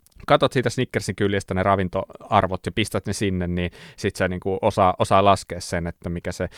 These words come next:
Snickersin, ö, tota, niin, niin, hyöty siellä on ja näin poispäin. Eli ei, ne ei tarvi olla välttämättä edes mitään niinku tällaisia urheiluravinteita, mitä sen, äh, tota, sovelluksen avulla nauttii, vai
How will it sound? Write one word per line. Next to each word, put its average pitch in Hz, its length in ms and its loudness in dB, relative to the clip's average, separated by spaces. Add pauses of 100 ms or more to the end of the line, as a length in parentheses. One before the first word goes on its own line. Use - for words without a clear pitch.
(260)
Snickersin, 92 760 -4
ö, 104 80 -12
tota, 87 460 -6 (140)
niin, 90 280 -10
niin, 87 200 -6 (320)
hyöty 98 240 2
siellä 92 300 -2
on 95 220 2
ja 87 80 -2
näin 92 200 0
poispäin. 92 380 -2
Eli 92 120 0 (240)
ei, 104 100 0
ne 110 80 2
ei 110 80 4
tarvi 117 340 6
olla 98 180 2
välttämättä 92 600 0
edes 90 140 -4
mitään 95 400 0
niinku - 240 -10
tällaisia 120 480 0 (140)
urheiluravinteita, 95 1040 0
mitä 87 340 -2
sen, 92 260 -2 (320)
äh, - 60 -20 (300)
tota, 92 380 -2
sovelluksen 98 540 2
avulla 92 240 0
nauttii, 90 420 -4
vai 87 140 -6